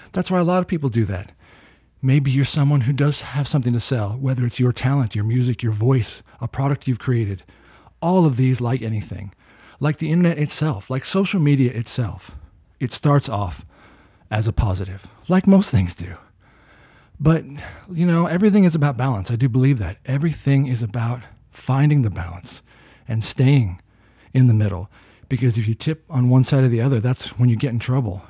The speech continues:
And so, and so, yeah, so the good part is, yes, you can connect to others. You could grow your business. You could get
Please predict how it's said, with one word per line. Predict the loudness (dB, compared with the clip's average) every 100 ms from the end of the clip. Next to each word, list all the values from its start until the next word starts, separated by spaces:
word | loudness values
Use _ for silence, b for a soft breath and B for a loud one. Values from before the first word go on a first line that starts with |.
| b b _
And | 2 2 2
so, | 0 2 2 -2 b b b b b b b b _ _
and | -4 -4
so, | 0
yeah, | 2 2 2
so | 2
the | 2
good | 2 0
part | 2 2
is, | 2 0
yes, | -2 -2 -6 -2
you | 0
can | 0 -2
connect | 0 0 0
to | -2
others. | -2 0 -2
You |
could | -2 2
grow | 4
your | 6 4
business. | 2 2 0 0
You | -2 0
could | -2
get | -2 -4